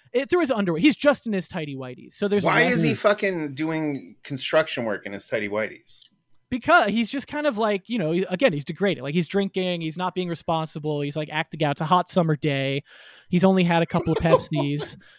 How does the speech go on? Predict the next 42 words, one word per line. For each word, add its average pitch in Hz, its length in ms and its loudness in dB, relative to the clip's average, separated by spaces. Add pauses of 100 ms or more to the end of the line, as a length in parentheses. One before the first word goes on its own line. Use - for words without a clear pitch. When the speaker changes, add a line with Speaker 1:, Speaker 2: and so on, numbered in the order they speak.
(260)
Speaker 1:
and 180 220 4
he's 185 220 4
thirsty, 180 680 4
and 180 100 2
it's 165 120 -4
hot 175 260 4
out, 156 360 2
and 170 100 -6
he 165 40 2
doesn't 170 140 4
wanna 170 160 4
go 165 140 0
buy 165 160 0
another 160 180 4
Speaker 2:
Sure. 95 120 4
Speaker 1:
Pepsi 160 360 0
'cause - 40 -8
he's 156 140 -6
saving 165 240 0
up 170 120 -6
for 156 80 -14
college. 175 420 4
So - 80 0
he's 151 180 2
just, 156 200 -2
like, 160 180 0
out 165 220 2
there, 147 420 2 (240)
Speaker 2:
Uh-huh. 104 380 -2 (200)
Speaker 1:
um, 147 560 -2 (840)
hammering 175 420 4
boards, - 600 2
and 151 180 0
then 151 160 0
Speaker 2:
Right. 110 200 6
Speaker 1:
misses 135 420 2
and 143 200 -6
smashes 143 520 -4
his, 139 340 -4
uh, 135 240 -4
his 131 160 -4
penis. 127 500 -6